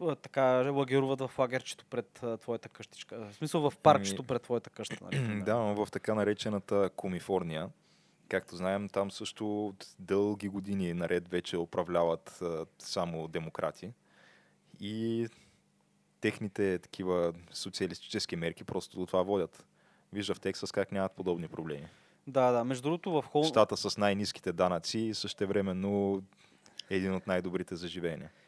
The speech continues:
Speaker 1: Между другото, интересното е, че в Хавай имат проблем с бездомниците, но там е, понеже просто е много скъпо и много хора се местят да живеят там,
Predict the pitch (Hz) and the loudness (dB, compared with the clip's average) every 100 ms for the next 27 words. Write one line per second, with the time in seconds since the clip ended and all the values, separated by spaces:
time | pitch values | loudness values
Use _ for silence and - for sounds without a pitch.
0 | _ _ _ _ _ - 143 127 143 143 | _ _ _ _ _ -10 -6 -4 -6 -2
1 | 160 139 131 131 127 - 139 127 - 117 | -2 -2 -2 -4 -4 -6 -6 -6 -8 -4
2 | 117 120 123 - 120 117 113 117 110 120 | 0 0 -2 -8 -10 -8 -8 -8 -6 -6
3 | 120 110 - 127 117 120 120 120 113 98 | -6 -10 -12 -12 -8 -6 -4 -4 -6 -8
4 | - _ - 127 120 123 - - 131 131 | -16 _ -8 -6 -6 -2 -2 -2 -2 -2
5 | 127 - - 147 143 139 131 135 131 - | -4 -6 -12 -10 -6 -4 -4 -4 -4 -4
6 | 117 123 - 120 113 113 117 113 - 139 | -6 -6 -6 -8 -8 -6 -6 -6 -4 -4
7 | 185 | -6